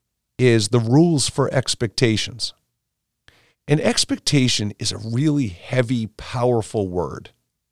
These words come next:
okay? Because if you expect something of someone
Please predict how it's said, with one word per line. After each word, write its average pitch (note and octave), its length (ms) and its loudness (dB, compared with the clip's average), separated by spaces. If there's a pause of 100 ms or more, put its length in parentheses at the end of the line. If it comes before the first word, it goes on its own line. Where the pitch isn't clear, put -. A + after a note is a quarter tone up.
(280)
okay? B2 300 0
Because A#2 520 0 (560)
if C#3 200 2
you G#3+ 260 0
expect - 720 0
something G2 480 2
of F2+ 140 0
someone F#2 560 -2